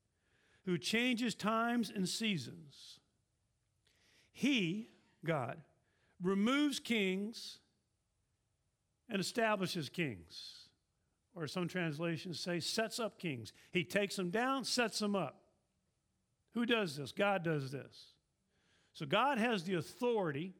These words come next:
to s-, take down a ruler and put up a ruler. He has the authority. All right, now here's what Jesus says in Matthew twenty-eight eighteen.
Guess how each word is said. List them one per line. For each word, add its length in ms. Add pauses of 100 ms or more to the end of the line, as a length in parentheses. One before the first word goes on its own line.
(520)
to 140
s-, 200
take 320
down 420
a 60
ruler 400
and 220
put 180
up 160
a 80
ruler. 380 (120)
He 140
has 220
the 60
authority. 460 (1000)
All 80
right, 120
now 120
here's 180
what 100
Jesus 380
says 400
in 140
Matthew 280
twenty-eight 480
eighteen. 580